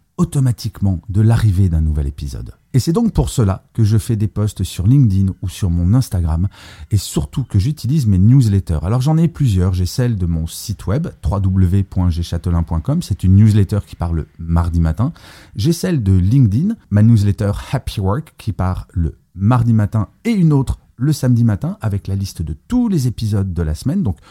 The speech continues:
n'hésitez pas à vous abonner à l'une ou à l'autre. Et c'est l'ensemble de ces publications qui va permettre de vous avertir de l'arrivée d'un épisode si la plateforme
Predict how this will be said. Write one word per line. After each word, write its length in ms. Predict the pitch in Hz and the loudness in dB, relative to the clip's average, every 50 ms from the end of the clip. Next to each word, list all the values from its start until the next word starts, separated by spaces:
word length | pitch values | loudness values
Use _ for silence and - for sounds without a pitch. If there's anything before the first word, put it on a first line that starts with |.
| - - _ - | -20 -20 _ -2
n'hésitez 320 | 95 98 101 104 - 101 90 | 0 2 2 2 0 -2 -2
pas 160 | - 107 101 | 0 0 0
à 40 | 92 | 0
vous 200 | 87 87 80 80 | 0 0 0 0
abonner 420 | 76 85 82 87 92 87 90 - _ _ - | 0 0 0 0 0 0 -2 -6 _ _ -2
à 80 | 117 117 | 0 2
l'une 280 | 101 95 95 85 73 - _ _ _ - | 2 2 2 0 -2 -4 _ _ _ -4
ou 120 | 120 107 | -2 0
à 40 | 80 | 0
l'autre. 360 | 78 98 - - - - - _ - | 0 -2 -4 -6 -10 -12 -12 _ -4
Et 80 | 131 131 | -2 -2
c'est 380 | - - - 233 226 - - | -2 -4 -6 -6 -6 -4 -2
l'ensemble 520 | 117 139 165 190 180 - - - 202 190 151 | 0 2 2 2 0 -2 -4 -2 -2 0 0
de 60 | 123 | 0
ces 180 | - - - 107 | -2 -2 -6 -8
publications 680 | - 131 127 127 131 - - 101 - - 147 156 175 | -6 -4 -2 -2 -2 0 0 0 0 0 -2 -4 -4
qui 160 | - - 117 | -4 -4 -4
va 160 | 95 107 110 - | -2 -2 -2 -2
permettre 420 | - - 123 98 113 123 131 123 | -2 -4 -2 0 0 0 0 0
de 80 | 101 95 | 0 0
vous 340 | 85 92 95 90 85 98 | 0 0 -2 -2 -2 -2
avertir 540 | 131 127 113 117 107 - - - 131 131 120 | -2 0 0 0 -2 -2 -4 -2 -2 -2 0
de 80 | 107 98 | 0 0
l'arrivée 340 | 95 92 92 104 98 107 107 | 2 2 2 2 0 0 0
d'un 160 | 101 98 95 | 0 0 0
épisode 420 | 90 - - 90 87 104 127 - | 0 -2 -4 -4 -4 -4 -4 -4
si 140 | - - - | -6 -10 -12
la 100 | 69 - | -12 -12
plateforme 540 | - - 117 113 - - 127 110 82 85 | -10 -8 -8 -8 -6 -4 -4 -4 -4 -4